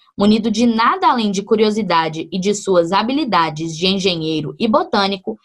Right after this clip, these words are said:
e um senso de humor inabalável, ele embarca numa luta obstinada pela sobrevivência. Para isso, será o primeiro homem a plantar batatas em Marte,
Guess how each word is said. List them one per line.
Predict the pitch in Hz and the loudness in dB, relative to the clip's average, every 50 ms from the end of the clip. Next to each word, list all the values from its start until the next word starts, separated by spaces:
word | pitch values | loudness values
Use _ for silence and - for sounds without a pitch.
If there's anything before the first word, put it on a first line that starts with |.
| _ _ | _ _
e | _ 175 | _ -4
um | 185 185 | -4 -4
senso | 185 - 196 196 190 - | -2 -2 -2 -2 -2 -4
de | 190 180 | -4 -2
humor | 185 180 175 170 170 - _ _ _ | -2 -2 -2 -2 -4 -6 _ _ _
inabalável, | 214 247 277 302 277 254 208 185 165 - 160 160 170 175 180 196 202 214 _ _ _ _ _ _ | 0 0 2 2 2 0 0 -2 -2 -2 0 0 0 0 -2 -4 -8 -8 _ _ _ _ _ _
ele | - 247 254 | 0 2 2
embarca | 269 269 247 202 190 196 190 - - 202 | 2 0 2 2 2 0 0 -2 -4 -2
numa | 214 214 226 208 | 0 0 2 2
luta | 196 196 208 208 - 214 - - _ | 2 0 0 0 -2 -4 -6 -4 _
obstinada | - 240 302 311 320 311 - - - 247 202 190 185 190 190 202 190 | 2 2 2 2 -2 -4 -4 -6 -4 -4 0 2 2 2 2 0 -2
pela | - 208 190 190 196 | -2 -2 0 0 -2
sobrevivência. | - - 196 190 196 214 214 233 214 175 165 156 156 151 - - 156 - _ _ _ _ _ _ _ | -4 -6 -2 0 2 2 2 0 -2 -2 -4 -4 -6 -8 -10 -12 -12 -12 _ _ _ _ _ _ _
Para | - 170 175 165 | 0 0 2 2
isso, | 165 190 214 220 214 - - - - _ _ _ | 2 2 0 -2 -4 -6 -12 -16 -18 _ _ _
será | - - 214 202 196 202 | 2 2 2 4 4 0
o | 214 | 0
primeiro | 214 240 247 233 220 226 254 320 381 370 302 | 0 0 2 2 2 2 0 0 0 2 2
homem | 220 202 196 202 208 208 | 2 2 0 0 0 0
a | 190 190 | -2 0
plantar | - 208 196 190 190 190 180 175 | 0 -2 -2 0 0 0 -2 0
batatas | 170 202 220 294 302 - 220 196 190 190 208 208 196 | 0 0 0 0 0 0 0 0 0 0 -2 -2 0
em | 226 247 | 0 0
Marte, | 269 220 165 156 151 - - - - | 2 0 -2 -2 -4 -10 -16 -18 -18